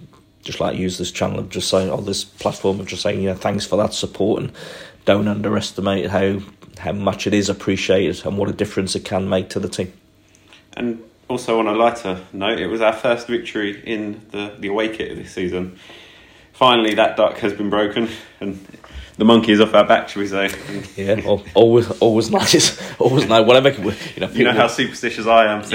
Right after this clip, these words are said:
Speaker 2: since.
Speaker 1: people will always throw these sort of things up. Uh, so, yeah,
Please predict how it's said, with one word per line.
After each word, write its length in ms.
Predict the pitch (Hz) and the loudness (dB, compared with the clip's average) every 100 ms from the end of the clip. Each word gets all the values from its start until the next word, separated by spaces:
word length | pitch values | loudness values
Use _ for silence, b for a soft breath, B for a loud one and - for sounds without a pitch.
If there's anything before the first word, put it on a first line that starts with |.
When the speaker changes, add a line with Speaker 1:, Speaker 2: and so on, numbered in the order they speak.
| 110 | -2
Speaker 2:
since. 180 | - - | -2 -12
Speaker 1:
people 340 | - 135 92 107 | -4 0 2 2
will 80 | 107 | 2
always 380 | 117 117 120 - | 2 2 -2 -4
throw 260 | 113 107 | 0 0
these 260 | 104 104 101 | 0 -6 -6
sort 240 | 107 76 | -4 -6
of 60 | - | -4
things 260 | 101 98 95 | -6 -6 -10
up. 140 | 98 - 101 | -10 -8 -4
Uh, 240 | 98 98 | -2 -2
so, 140 | 98 - | -2 0
yeah, 280 | 107 117 | 4 4